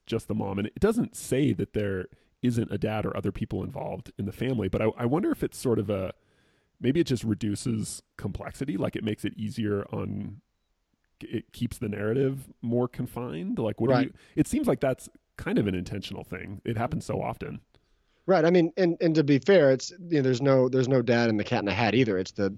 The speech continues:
Speaker 2: it's the,
Speaker 1: Right.
Speaker 2: um, it's the same thing. And, uh, we, we don't often talk about movie adaptations, but the movie adaptation of, of Cat in the Hat,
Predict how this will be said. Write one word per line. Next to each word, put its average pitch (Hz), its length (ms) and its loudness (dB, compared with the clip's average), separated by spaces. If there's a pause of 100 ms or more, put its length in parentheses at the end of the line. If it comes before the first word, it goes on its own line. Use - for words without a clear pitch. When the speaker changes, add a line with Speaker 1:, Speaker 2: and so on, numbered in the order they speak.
(100)
Speaker 2:
it's 113 220 -4
the, 98 420 2
Speaker 1:
Right. 92 200 2
Speaker 2:
um, 98 220 -4 (440)
it's - 100 -10
the 143 80 6
same 151 180 6
thing. 143 200 4 (260)
And, 185 400 4 (760)
uh, - 120 -6 (500)
we, 185 180 0
we 185 100 8
don't 180 140 8
often 147 160 4
talk 139 140 4
about 127 160 6
movie 165 180 6
adaptations, 110 640 2
but 120 320 0 (720)
the 131 720 2
movie 165 420 6
adaptation 113 500 0
of, 104 260 -4
of 110 160 -6 (180)
Cat - 200 -2
in 135 60 -2
the 110 60 0
Hat, 104 320 0